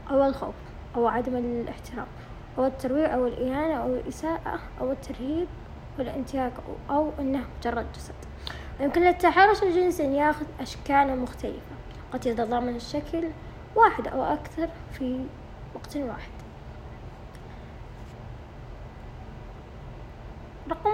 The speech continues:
واحد، النظرة المتفحصة، التحديق أو النظر بشكل غير لائق إلى جسم شخص ما، أجزاء شخص ما، أجزاء من جسده أو عينه. تعبير الوجهية، عمل أي نوع من التعبيرات الوجهية التي تحمل اقتراح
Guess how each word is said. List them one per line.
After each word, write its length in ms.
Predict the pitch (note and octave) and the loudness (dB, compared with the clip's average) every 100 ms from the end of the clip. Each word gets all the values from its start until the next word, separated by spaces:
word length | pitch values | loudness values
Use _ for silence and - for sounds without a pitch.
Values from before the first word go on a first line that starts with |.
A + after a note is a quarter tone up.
| G4+ | 6
واحد، 320 | A#3 - - - - - - - - - | 6 2 -8 -10 -14 -12 -12 -12 -8 2
النظرة 380 | C#4+ E4+ E4+ | 8 10 10
المتفحصة، 680 | D#4 C#4 - C4 - - - B3+ - | 8 4 0 -2 -2 -8 -8 -10 -12
التحديق 500 | - - B3 C#4+ C4+ - - | -8 -4 0 2 2 -2 -2
أو 240 | C4 D4 | 2 4
النظر 420 | C#4 B3+ C4+ A#3 | 4 4 2 2
بشكل 460 | A#3+ A3 B3+ C#4+ B3+ | 0 -2 -2 -2 -2
غير 420 | B3+ E4 G4+ G4 | 0 4 6 8
لائق 300 | D#4+ C#4 B3+ - - - - - - | 8 6 4 -8 -10 -12 -12 -12 -2
إلى 180 | A#3 A#3 | 2 2
جسم 320 | B3 - C#4 | 2 0 -2
شخص 300 | A3+ C#4+ - | 0 -2 -2
ما، 260 | B3+ G#3 G3 - - - - - - - - - - - | -2 -2 -6 -10 -12 -12 -12 -14 -14 -14 -12 -12 -8 -6
أجزاء 520 | A3 A3+ B3+ C4+ - - - - - - | -4 0 6 6 6 -4 -12 -14 -14 -8
شخص 240 | D4+ D4+ | -4 -2
ما، 300 | D4+ C#4+ D#4+ F4 - - - | 0 4 4 2 -4 -12 -10
أجزاء 220 | - C#4 | 4 6
من 160 | B3+ B3 | 6 2
جسده 340 | C4 - - D4+ - | -2 -2 -4 -4 -4
أو 80 | C4 | -2
عينه. 300 | G#3 A3 A3+ - - - - - - | -2 -2 -8 -10 -14 -14 -12 -10 -4
تعبير 380 | A3+ C4+ C#4 C4 | 0 2 4 4
الوجهية، 440 | A#3+ - A#3+ - - - | 2 -2 -8 -8 -10 0
عمل 340 | C#4 D#4 C#4+ | 4 6 4
أي 260 | B3 D4 D4+ | 2 2 2
نوع 180 | D4 D4 | 4 2
من 300 | B3 C#4 C#4 | 0 -6 -4
التعبيرات 580 | C4 C4+ B3+ C#4 C#4 C#4 | -2 0 4 4 4 4
الوجهية 460 | B3 B3+ C#4 B3+ | 0 2 2 2
التي 240 | C4 D4 C#4+ | 2 2 0
تحمل 360 | - - C#4 | -2 -6 -4
اقتراح 500 | B3 - C#4+ C#4 D4 | -4 -6 2 4 4